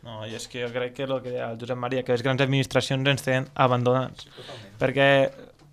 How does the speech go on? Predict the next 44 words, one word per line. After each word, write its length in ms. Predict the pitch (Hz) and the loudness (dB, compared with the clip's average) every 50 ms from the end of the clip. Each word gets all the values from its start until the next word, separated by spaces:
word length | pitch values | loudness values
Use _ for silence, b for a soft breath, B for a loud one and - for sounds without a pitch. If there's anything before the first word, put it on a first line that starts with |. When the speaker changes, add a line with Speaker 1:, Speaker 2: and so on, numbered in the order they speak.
| _ - | _ -2
Speaker 1:
el 160 | 151 135 127 123 131 127 | -2 -2 -2 -2 -4 0
gran 160 | 135 139 147 151 | 4 4 6 6
exemple 340 | 147 127 143 147 139 151 147 | 6 6 4 4 6 6 6
va 120 | 143 139 147 | 6 6 6
ser, 160 | 151 143 131 127 | 6 6 6 6
bueno, 240 | 127 139 135 127 131 | 4 4 2 -2 -2
aquestes 320 | 120 - 127 123 - 135 - | -2 -4 -2 -2 -2 -2 0
setmanes 300 | 151 139 135 135 127 - | 2 2 4 2 2 0
passades 300 | - 123 - 139 135 135 | -2 0 2 2 2 4
amb 80 | 131 135 | 2 2
l'incendi 300 | 135 127 - 131 131 135 | 0 -2 -2 -2 0 2
de 60 | 135 131 | 2 2
la 40 | |
Ribera 280 | 131 131 131 127 127 127 | 2 0 0 0 0 0
d'Ebre, 260 | 135 135 139 151 156 156 B B B B B B B - | 0 -2 -2 -4 -6 -8 B B B B B B B -4
que 80 | - 135 | -2 -2
ensenyaven 600 | 123 - 131 135 135 139 139 139 139 139 135 135 | -2 0 2 2 4 4 4 2 2 0 0 -2
unes 220 | 139 139 143 139 143 | -2 -2 -4 -4 -4
finques 360 | - 147 139 135 139 131 - | -4 -4 -2 -2 -2 -4 -2
cultivades 580 | - 139 131 120 139 135 135 135 131 127 120 - | -2 -2 -2 0 0 2 2 2 2 0 -2 -6
que 80 | - 120 | -10 -6
estaven 300 | - - 131 131 127 123 | -4 -2 0 0 0 0
perfectes, 640 | 127 123 - - - 135 135 - - 147 143 - - | -2 -4 -2 -2 -2 -2 -2 -2 -4 -6 -6 -6 -8
que 120 | - - 135 | -6 -4 -4
no 60 | 131 | -2
s'havien 260 | 131 135 135 139 139 | -2 -2 -2 0 0
ni 120 | 135 131 123 | -2 -2 -2
cremat, 400 | - 131 131 135 143 160 - - _ _ B B B B B B B B B B B | -2 -2 0 -2 -2 -4 -6 -10 _ _ B B B B B B B B B B B
i 80 | - 127 | -6 -4
va 120 | 123 117 113 | -4 -4 -4
sortir 600 | - 120 113 - 135 127 131 131 131 135 139 139 139 | -6 -8 -6 -4 -4 -2 0 0 -2 -2 -4 -6 -8
un 160 | 143 - 127 | -10 -6 -4
munt 140 | 127 127 123 | -4 -2 -2
de 80 | 123 117 | -2 -2
dies, 300 | 120 127 127 135 135 127 | -2 -2 -2 -2 -2 -2
va 60 | 123 123 | -4 -6
sortir 160 | 123 117 131 | -4 -4 -4
la 60 | 123 | -4
consellera, 680 | 117 127 127 123 - - 123 123 127 131 135 131 139 135 | -4 -4 -6 -6 -8 -6 -4 -2 0 0 2 2 2 2
ho 60 | 127 | 0
va 80 | 131 | 0
explicar 380 | 127 - - 123 123 127 127 117 | -2 -4 -6 -8 -4 -2 -2 -2
i 60 | 117 117 | -2 -4
tot, 320 | 127 135 135 - B B | -6 -8 -8 -10 B B